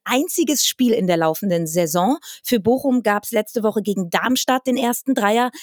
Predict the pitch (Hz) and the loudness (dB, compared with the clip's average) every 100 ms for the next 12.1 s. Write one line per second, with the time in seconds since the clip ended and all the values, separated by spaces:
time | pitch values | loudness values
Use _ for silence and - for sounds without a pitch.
0 | - - 226 208 226 226 226 202 233 214 | -8 0 0 2 0 2 0 0 -2 -2
1 | - 208 208 190 180 - 180 - 151 135 | 0 0 0 -2 -6 -4 -4 -4 -8 -6
2 | 160 220 233 339 294 208 196 226 226 233 | -2 0 0 0 -2 0 2 2 2 2
3 | 220 226 190 185 185 185 - - _ 202 | 0 0 0 0 0 -2 -8 -20 _ -4
4 | 226 - 233 208 - 180 170 - 180 165 | -2 -2 0 0 0 -2 -2 -4 -4 -2
5 | 160 - 262 262 - - 233 - 233 202 | -2 0 2 0 -2 -8 -6 -2 -2 -2
6 | 190 - - - - 196 214 - _ _ | -4 -4 -4 -6 -2 0 0 -2 _ _
7 | 180 - - 311 339 - - 254 247 254 | -10 -8 -2 -2 -2 -6 0 0 2 -2
8 | - 285 262 403 269 - 151 - 214 302 | -4 -4 0 0 0 -2 -6 -2 0 0
9 | - - - 220 196 269 403 466 240 226 | -6 -18 -18 -10 2 2 2 -6 -6 -2
10 | 269 262 262 285 262 226 226 233 220 220 | 0 0 0 2 0 0 -2 -2 -2 -2
11 | 202 202 196 - 160 151 143 139 135 156 | -2 -2 -2 -4 -4 -2 -2 -4 -4 -6